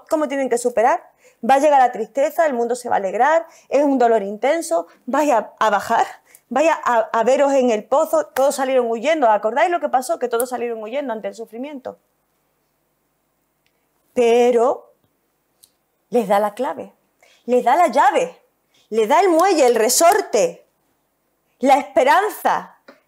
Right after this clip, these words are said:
que sirve como motor en esa gestión emocional que conlleva cualquier sufrimiento, cualquier conflicto, pérdida o del-, o duelo. Él dice ahí,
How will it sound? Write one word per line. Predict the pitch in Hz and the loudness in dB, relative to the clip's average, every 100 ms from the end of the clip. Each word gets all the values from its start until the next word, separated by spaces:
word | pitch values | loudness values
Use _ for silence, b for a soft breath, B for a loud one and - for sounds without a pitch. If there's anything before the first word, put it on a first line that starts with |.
| _ _ - | _ _ -10
que | 262 | -6
sirve | - 320 349 349 | -4 -2 -2 2
como | 320 285 269 | 2 4 2
motor | 262 247 247 311 392 262 233 - _ _ _ | 2 0 2 4 4 2 -2 -12 _ _ _
en | 269 269 | 0 0
esa | 294 359 | 0 0
gestión | 330 302 - 320 | -2 -2 -2 -4
emocional | 294 269 254 247 254 359 247 190 _ - | -2 -4 -4 -4 0 0 -2 -8 _ -6
que | 277 | -2
conlleva | 254 240 269 285 277 | 0 0 0 0 2
cualquier | 262 240 269 | 0 0 -2
sufrimiento, | 240 254 262 226 254 269 247 | -4 -8 -8 -4 -2 0 2
cualquier | 226 214 247 254 | 2 2 0 0
conflicto, | 247 226 262 254 226 | -2 -2 -6 -2 -2
pérdida | - 254 233 208 | 0 0 2 2
o | |
del-, | 240 302 294 | 2 0 0
o | 233 | -2
duelo. | 220 349 226 185 b b b b b | 2 0 0 -6 b b b b b
Él | - 294 | -2 -2
dice | 320 349 339 | -2 -2 0
ahí, | 269 349 440 - | 0 0 -4 -12